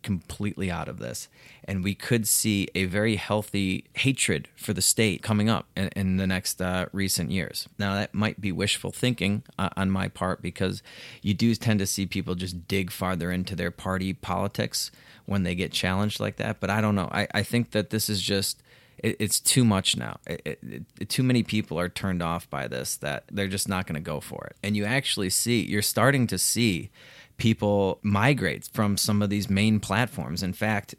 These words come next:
um, I, I probably should have made this announcement at the, the top of the show, but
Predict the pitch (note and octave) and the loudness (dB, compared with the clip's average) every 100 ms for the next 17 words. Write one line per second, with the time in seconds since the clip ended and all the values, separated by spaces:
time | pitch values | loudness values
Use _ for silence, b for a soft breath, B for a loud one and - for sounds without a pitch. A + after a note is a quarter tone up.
0 | - - F2+ F2 - - - - D2+ F#2+ | -12 -6 -6 -4 -8 -12 -14 -14 -8 -4
1 | F#2+ F2 F#2 F2+ F2+ F2+ F#2 - F#2 F#2 | -2 -4 -4 -4 -2 -2 -4 -2 -2 -2
2 | F2+ F#2 F2+ F#2 F#2 - F#2+ F2+ F2+ - | -2 -4 -4 -4 -6 -4 -2 -2 -6 -4
3 | G2+ G2+ F#2 F2 - - A2+ F2 E2+ - | -2 -2 -4 -6 -4 -2 -2 -2 -6 -6